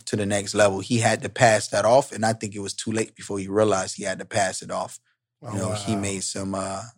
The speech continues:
Speaker 1: some bad investments with the money and, like, just left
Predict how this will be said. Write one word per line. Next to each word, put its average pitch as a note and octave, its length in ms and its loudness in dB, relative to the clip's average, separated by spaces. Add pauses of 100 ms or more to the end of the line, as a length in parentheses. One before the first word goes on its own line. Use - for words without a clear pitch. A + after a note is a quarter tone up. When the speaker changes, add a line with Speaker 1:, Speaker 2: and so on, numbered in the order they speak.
(220)
Speaker 1:
some F#2+ 200 -8
bad F#2+ 220 4
investments G2+ 520 -4
with F#2+ 140 -10
the F#2+ 60 -8
money A2 520 0
and, F#2+ 140 -8
like, F#2+ 320 -8 (100)
just - 220 -10
left G2 420 -4